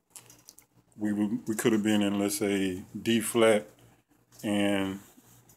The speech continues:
because of our actions and choices, we moved up the scale to a, a C sharp or something like that, you know, just for example. That's how I'm parallel that,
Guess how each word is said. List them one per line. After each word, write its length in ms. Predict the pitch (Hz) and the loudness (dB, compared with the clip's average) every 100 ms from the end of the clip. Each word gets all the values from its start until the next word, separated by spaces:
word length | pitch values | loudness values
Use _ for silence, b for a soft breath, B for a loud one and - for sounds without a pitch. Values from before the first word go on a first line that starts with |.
| _ _ _ _ _ _ _ 113 | _ _ _ _ _ _ _ -14
because 300 | 95 135 117 | -6 0 0
of 120 | 101 | 4
our 200 | 107 104 - | 4 4 4
actions 420 | 120 120 113 104 | 2 2 -2 -2
and 160 | 101 95 | -2 -2
choices, 680 | 131 123 110 101 101 - - _ _ _ _ _ _ - | 0 2 0 -4 -10 -14 -20 _ _ _ _ _ _ -10
we 180 | 110 110 | -2 0
moved 420 | 113 113 107 110 | 4 4 4 4
up 140 | 127 | 2
the 60 | 113 | 2
scale 380 | - 120 107 101 | -4 0 0 -2
to 580 | 110 107 104 101 98 - - 110 | -2 0 0 0 -2 -6 -14 -10
a, 60 | |
a 140 | 98 87 - - - | -8 -8 -14 -20 -16
C 300 | - - 113 | -8 -2 -2
sharp 400 | 107 120 110 95 | 2 4 4 2
or 180 | 95 87 | -4 -6
something 380 | - 104 92 90 | -6 -8 -6 -8
like 180 | 90 87 | -8 -10
that, 180 | 90 90 | -12 -12
you 100 | 110 | -8
know, 180 | 98 92 | -8 -8
just 180 | 90 104 | -6 -6
for 200 | - 95 | -4 -6
example. 420 | 87 95 92 87 - _ B B B B B B - | -6 -6 -8 -10 -20 _ B B B B B B -2
That's 180 | 104 - | -2 2
how 220 | 104 101 | 4 6
I'm 280 | 98 98 95 | 4 2 0
parallel 800 | 113 107 98 98 95 95 92 - _ - | 0 0 0 -2 -2 -4 -8 -16 _ -6
that, 320 | 101 104 | -2 -2